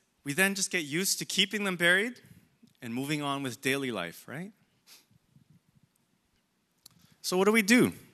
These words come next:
I mean, we escape from our burdens by trying to think of other things,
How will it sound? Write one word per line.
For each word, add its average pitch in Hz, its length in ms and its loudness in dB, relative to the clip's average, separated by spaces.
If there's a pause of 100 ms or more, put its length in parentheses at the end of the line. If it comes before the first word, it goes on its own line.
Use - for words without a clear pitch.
(1200)
I 117 80 -4
mean, 127 180 6
we 143 120 8
escape 175 400 10
from 170 180 0
our 160 80 2
burdens 165 440 -2
by 139 140 2
trying 147 340 2
to 143 100 -6
think 151 260 -2
of 127 100 -4
other 156 220 4
things, 165 680 -2